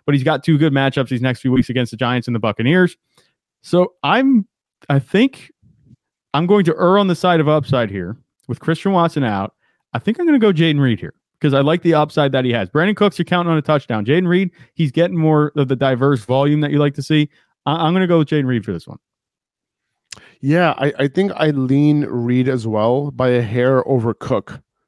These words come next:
Speaker 2: over Cooks, I should say. Um,
Speaker 1: Right.
Speaker 2: now, what I do like about Cooks is that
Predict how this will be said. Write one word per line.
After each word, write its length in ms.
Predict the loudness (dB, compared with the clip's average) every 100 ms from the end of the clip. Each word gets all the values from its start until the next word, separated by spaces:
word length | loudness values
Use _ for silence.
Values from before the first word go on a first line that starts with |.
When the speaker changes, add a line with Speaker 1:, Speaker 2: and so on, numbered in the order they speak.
| -6
Speaker 2:
over 180 | -4
Cooks, 360 | -4 -4 -6 -6
I 40 |
should 200 | -8 -10
say. 200 | -10 -10 -10 _ _ _ _ -4
Um, 400 | -2 -2 -4 -6
Speaker 1:
Right. 160 | -4
Speaker 2:
now, 180 | -2 -2
what 180 | 0 -2
I 60 | -2
do 200 | 0 0
like 200 | 0 -2
about 360 | -2 -2 -2 -2
Cooks 360 | -4 -4 -8 -8
is 180 | -4
that 240 | -2 -2